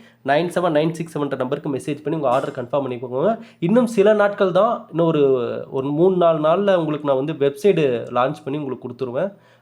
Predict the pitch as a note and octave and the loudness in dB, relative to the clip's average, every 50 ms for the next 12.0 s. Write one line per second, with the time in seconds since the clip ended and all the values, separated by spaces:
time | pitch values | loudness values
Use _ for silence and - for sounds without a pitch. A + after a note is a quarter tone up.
0 | _ - B2 B2+ B2+ A#2+ C3 C3+ C3 - - G3+ F#3 D#3 E3 F#3+ G#3 G3+ - - | _ -4 -2 -2 0 0 0 0 0 2 2 2 2 4 4 2 2 2 -2 -6
1 | - - C3 C3 D3+ D#3+ F3 E3+ E3+ D#3+ C#3 B2 C3 C3 D3 E3 F#3 F#3+ F#3 E3 | -10 -6 -4 -2 -2 -2 -4 -4 -4 -2 0 0 0 0 0 0 0 0 0 0
2 | D3 D#3 E3 D#3+ D3+ C#3 C3 C3 C3 C3+ D3+ F3 F3+ D3+ C3+ A#2+ A#2 A2 - - | 0 0 0 0 0 0 0 0 0 0 0 0 -2 -4 -4 -4 -4 -6 -4 0
3 | G#2+ A#2+ C3+ C#3 C#3+ C3 - B2+ A#2 C#3+ F#3 G#3+ G#3+ - _ _ _ _ _ _ | 0 0 2 0 -2 -4 -6 -6 -4 -4 -4 -4 -6 -10 _ _ _ _ _ _
4 | _ - A#2+ A#2+ A#2+ A#2+ A#2+ A#2+ A#2 - C3 C3 C#3+ D3 C#3 C#3 B2+ C3+ C3+ B2 | _ -6 -4 -4 -4 -4 -4 -6 -2 0 2 2 2 2 2 2 2 2 0 0
5 | A2+ A#2 A#2+ A#2 - B2 D#3+ G#3 A3+ - - _ _ _ _ _ _ B2 B2 B2+ | 0 0 -2 -4 -2 -2 -2 -2 -2 -6 -14 _ _ _ _ _ _ -6 -4 -2
6 | C3+ D3 D3 - B2+ B2+ A#2+ A#2+ A#2 - G#3 G3 D3+ B2 A#2+ B2 A#2 A2 G#2 G#2 | -2 -4 -4 -4 -4 -4 -4 -4 -2 -2 0 0 0 -2 -2 -2 -2 -4 -4 -6
7 | G#2 - - - C#3+ C#3+ - F#3+ F3 D#3 D#3 F3+ A3+ B3 A#3+ A#3 G#3 - G#3+ G#3 | -10 -14 -12 -12 -4 -2 0 0 2 2 2 2 2 2 2 2 2 0 0 0
8 | F#3+ E3+ D#3+ D#3 D3 D3+ C#3+ C3+ C3+ C3 - C#3+ - B2+ - - A2 - - G#2+ | 2 2 2 0 -2 -2 -2 -2 -2 -4 -6 -6 -6 -4 -2 -2 -2 -2 -4 -10
9 | G2+ - _ _ _ _ _ _ C#3 C#3+ D#3+ F#3+ A3 A#3 A3+ G#3+ G3+ F3+ - E3 | -16 -16 _ _ _ _ _ _ 0 2 2 4 4 4 4 2 2 2 0 -2
10 | D#3+ D#3 D3 C#3 B2+ A2+ A#2 A2+ - _ _ - C#3 C#3+ D3+ F3 F3+ E3 D3 C3 | 0 0 0 0 -2 -6 -12 -16 -18 _ _ -6 -4 -2 0 2 2 2 2 0
11 | B2+ C3 - _ _ _ - C3 C3+ D#3 E3 D3 C3+ C3 D3+ D3 - B2+ A#2+ | -2 -4 -8 _ _ _ -6 -4 -2 0 2 2 2 2 2 0 -2 -6 -8